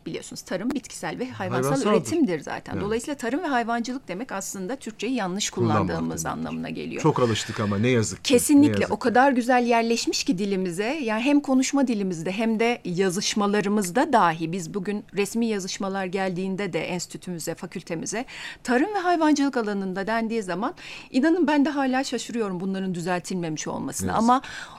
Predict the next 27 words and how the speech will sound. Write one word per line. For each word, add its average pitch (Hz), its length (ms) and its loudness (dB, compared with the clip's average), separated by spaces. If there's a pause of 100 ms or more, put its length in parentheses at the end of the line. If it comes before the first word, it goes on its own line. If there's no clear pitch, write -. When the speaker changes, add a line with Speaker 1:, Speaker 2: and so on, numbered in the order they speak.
Speaker 1:
o 247 100 4
kadar 320 320 4
yakışan 277 640 4
bir 226 100 2
terim 247 340 4
ki 196 220 4
birbirine 185 520 2
Speaker 2:
Evet, 120 260 6 (200)
o 131 60 2
da - 40 6
Speaker 1:
ayırmak 269 400 6
Speaker 2:
doğru. 110 120 2
Speaker 1:
durumunda 233 340 2
Speaker 2:
Bunda - 100 2
Speaker 1:
kalamıyor 247 400 6
Speaker 2:
ben 185 60 0
Speaker 1:
insanlar 202 400 0
ama 180 200 0
bitkisel 269 460 0
ve 247 240 0
hayvansal 233 640 0
üretim 208 360 -2
zaten 220 380 -2
tarımın 196 360 -4
içinde 180 140 -6
Speaker 2:
İçinde 185 240 -4
Speaker 1:
var. 160 60 -2